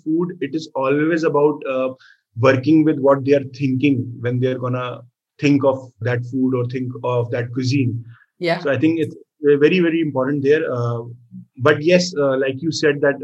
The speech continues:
Speaker 1: uh, your style of doing it is very, very modern. And I, I remember I, I once got an inquiry for a rice brand, and though it's an Indian basmati brand, but their market was purely,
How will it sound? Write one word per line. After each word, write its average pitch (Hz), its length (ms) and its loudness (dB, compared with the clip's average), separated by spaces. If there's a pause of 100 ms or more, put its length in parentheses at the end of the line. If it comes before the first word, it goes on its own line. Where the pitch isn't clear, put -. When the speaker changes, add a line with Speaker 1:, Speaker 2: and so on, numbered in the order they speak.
Speaker 1:
uh, 123 160 -4 (160)
your 131 200 2
style 131 360 -2
of 131 120 -6
doing 127 240 -2
it 131 140 -2
is 127 100 -2
very, 120 200 0
very 131 220 -2
modern. 131 320 -2
And 185 140 2 (160)
I, 147 160 -2
I 151 120 4
remember 151 420 2
I, 143 200 0
I 131 200 -8 (120)
once 135 360 -6
got 127 160 -2
an 123 340 -6 (500)
inquiry 131 440 0
for 135 180 -2
a 127 140 -2
rice 123 280 0
brand, 123 420 -2
and 120 280 -6
though 131 160 4
it's 156 180 2
an 151 100 2
Indian 151 400 0
basmati 127 480 -2
brand, 120 280 -4
but 127 180 -4
their 127 200 -4 (140)
market 123 460 -2
was 131 160 -4
purely, 135 540 -2